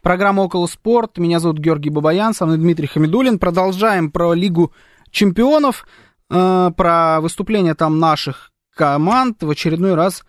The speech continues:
м, не очень удачные выступления. Севилья играла с Краснодаром. С Краснодаром, который уже был,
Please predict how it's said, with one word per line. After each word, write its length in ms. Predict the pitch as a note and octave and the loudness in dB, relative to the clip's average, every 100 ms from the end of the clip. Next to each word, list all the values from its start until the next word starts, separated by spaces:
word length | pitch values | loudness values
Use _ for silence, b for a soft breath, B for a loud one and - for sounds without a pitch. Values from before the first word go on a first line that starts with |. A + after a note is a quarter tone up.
| B B B | B B B
м, 320 | - D3+ D3+ D#3 | 0 2 4 4
не 100 | D#3+ | 4
очень 400 | F3+ F3+ F#3 D#3 | 2 0 -2 -2
удачные 520 | C3+ C#3 C3+ - B2 | 0 -2 -2 -6 -8
выступления. 640 | B2 B2+ A#2 A2 F#2+ G2 | -8 -10 -10 -8 -8 -10
Севилья 540 | - - F3 A#3 A#3 E3 | -8 -2 2 2 2 2
играла 320 | D#3+ E3+ C#3 | 0 -4 -6
с 80 | - | -8
Краснодаром. 760 | D3+ - D#3+ F3+ B3+ D4 C#4+ - _ _ _ _ _ _ - | -8 -4 -2 0 -2 -2 -8 -12 _ _ _ _ _ _ -20
С 120 | - | -8
Краснодаром, 600 | - E3+ G#3 G#3 D4 B3 | -4 -2 0 0 0 0
который 480 | F3 D#3+ B3 C4 A#3+ - | -2 -2 -2 -2 -4 -6
уже 500 | F#3+ D3 F#3 B3+ A#3+ | -4 -2 -2 0 0
был, 340 | F3+ B3+ A#3 | 0 -2 -4